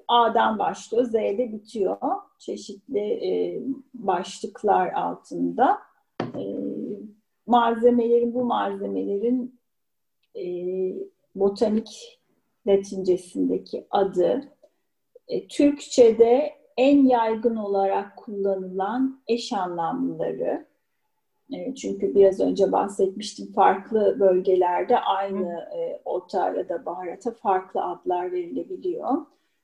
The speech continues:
Speaker 1: İşte ana vatanı neresidir? Günümüzde en yaygın hangi, dünyada nerelerde yetişiyor gibi her madde için, e,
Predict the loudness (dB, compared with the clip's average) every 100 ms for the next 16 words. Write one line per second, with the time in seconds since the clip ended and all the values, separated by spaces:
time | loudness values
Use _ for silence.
0 | -20 -4 2 4 4 4 6 2 0 -2
1 | -6 -4 -8 -6 -6 -8 -10 -14 -4 0
2 | 2 0 0 2 2 0 2 2 4 4
3 | 2 0 -2 -4 -6 -8 -12 -6 -4 -4
4 | -2 -2 -2 -4 -2 0 0 -2 -2 -4
5 | -4 -4 -4 -6 -6 -8 -14 -14 0 2
6 | 2 -2 -4 0 0 0 -10 _ _ 2
7 | 6 6 4 -2 -4 -6 -6 -6 -8 -16
8 | -14 -12 -10 -6 -4 -2 -2